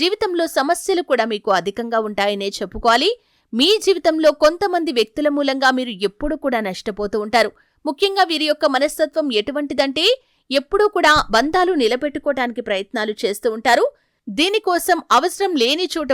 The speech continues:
కూడా రాజీ పడుతూ ఉంటారు. కొంతమంది వ్యక్తులను చూస్తూ ఉంటాం, వారికి ఈగో చాలా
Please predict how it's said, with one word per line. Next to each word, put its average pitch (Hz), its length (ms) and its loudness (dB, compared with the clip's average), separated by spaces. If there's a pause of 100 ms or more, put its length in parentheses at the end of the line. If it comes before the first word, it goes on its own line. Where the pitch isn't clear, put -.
కూడా 208 240 2
రాజీ 185 320 0
పడుతూ 202 280 -4
ఉంటారు. 220 240 0 (140)
కొంతమంది 311 460 -2
వ్యక్తులను 269 460 -2
చూస్తూ 247 320 -2
ఉంటాం, 285 200 4 (380)
వారికి 240 260 -2 (160)
ఈగో 262 200 -2 (120)
చాలా 202 260 2